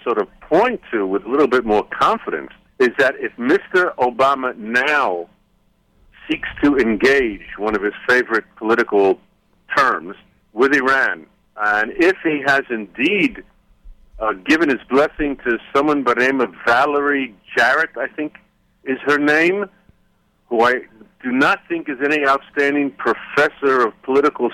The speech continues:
science or a diplomat of the standing of a Henry Kissinger, to do that, then he's just undone the last year and a half of sanctions, which Israel has worked so hard to get into place. The Iranians will simply take advantage of talks,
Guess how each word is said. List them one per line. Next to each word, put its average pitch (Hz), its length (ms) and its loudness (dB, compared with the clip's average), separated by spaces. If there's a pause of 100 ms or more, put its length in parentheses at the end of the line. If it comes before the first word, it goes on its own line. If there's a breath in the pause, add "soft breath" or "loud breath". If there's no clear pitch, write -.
science 127 440 2 (720)
or 110 220 4
a 104 100 -6
diplomat 123 560 0
of 117 80 -4
the 107 80 -2 (100)
standing 127 380 2
of 98 80 0
a 104 140 4
Henry 120 280 0 (120)
Kissinger, 110 540 -2 (360)
to 117 60 -10
do 147 340 0
that, 95 300 0 (920)
then 139 340 -2 (160)
he's 180 300 -2
just 175 160 2 (160)
undone 160 560 0
the 131 80 -2
last 143 340 2
year 147 200 0
and 131 100 0
a 113 160 0
half 147 180 0
of 107 100 -6 (120)
sanctions, 143 500 -2
which 117 140 -2 (100)
Israel 160 360 4
has 120 180 0
worked 131 340 0
so 143 180 4
hard 135 260 2
to 123 60 -10
get 127 200 0
into 123 240 0
place. 254 340 2 (400)
The 120 160 2
Iranians 147 520 2
will 135 180 2
simply 147 320 2
take 147 180 2
advantage 120 760 0
of 120 180 4 (280)
talks, 180 380 2